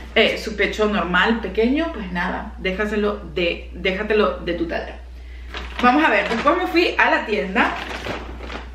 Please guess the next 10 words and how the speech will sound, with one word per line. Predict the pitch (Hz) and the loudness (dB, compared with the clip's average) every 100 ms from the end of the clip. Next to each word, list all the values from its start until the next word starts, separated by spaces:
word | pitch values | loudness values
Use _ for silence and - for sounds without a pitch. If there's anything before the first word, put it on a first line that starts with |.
| - - 240 | -16 -8 -2
y | 269 294 - | 4 4 2
siguiendo, | - 254 226 247 247 247 - | -2 0 4 4 6 4 2
déjame | 190 196 208 220 | 0 -2 -2 0
que | - | 2
voy | 170 | 4
a | 185 | 6
dejar | 226 - | 4 4
esto | - 220 | 0 0
aquí. | 214 269 | 0 0
<laughs> | 330 | 0